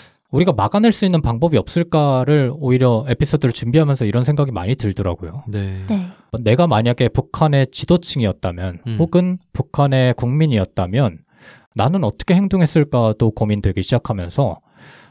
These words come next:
Speaker 1: 만에 하나 뭐 꼭 나라가 아니더라도 내가 속한 집단에 이런 멍청하고 부지런한 사람이 권력을 잡게 되면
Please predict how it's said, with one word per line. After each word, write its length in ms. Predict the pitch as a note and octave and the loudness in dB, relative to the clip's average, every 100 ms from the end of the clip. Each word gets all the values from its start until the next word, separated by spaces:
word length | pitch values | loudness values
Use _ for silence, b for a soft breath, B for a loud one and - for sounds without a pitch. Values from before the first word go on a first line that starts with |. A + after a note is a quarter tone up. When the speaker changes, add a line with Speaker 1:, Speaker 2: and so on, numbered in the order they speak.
| B | B
Speaker 1:
만에 240 | - A2 D#3 | -2 2 2
하나 500 | F3+ E3 A2+ A#2 F2 | 2 2 0 0 -4
뭐 320 | G2+ G2+ G2 F#2 | -2 0 -2 -2
꼭 140 | - F#3+ | -4 -2
나라가 400 | G#2+ G#2 D3 B2 | 0 2 2 0
아니더라도 840 | F#2 G#2 G#2+ G2+ F2+ F2+ F#2 F2 - | -2 -2 -2 -2 -2 -4 -4 -6 -8
내가 220 | G#2+ G#2 C#3+ | -4 -2 -2
속한 300 | - - D#3 | -2 -2 -2
집단에 560 | - - - A2+ G#2+ | -2 -6 -2 0 0
이런 420 | G2+ G#2+ A2 G2 A2+ | 0 0 0 -2 -4
멍청하고 720 | G2+ A#2+ - F3+ D#3+ C3+ C3+ | -2 -2 0 2 2 2 -2
부지런한 560 | - - D3 C#3+ C3+ C3 | -4 -2 2 2 2 0
사람이 320 | C3 A#2 A2 | -2 -2 -4
권력을 400 | - G#2 A#2+ C#3+ | -2 2 2 2
잡게 300 | B2+ G#2 - A2+ | 0 -4 -6 -4
되면 520 | F#2 F2 F2+ G2+ | -4 -6 -6 -6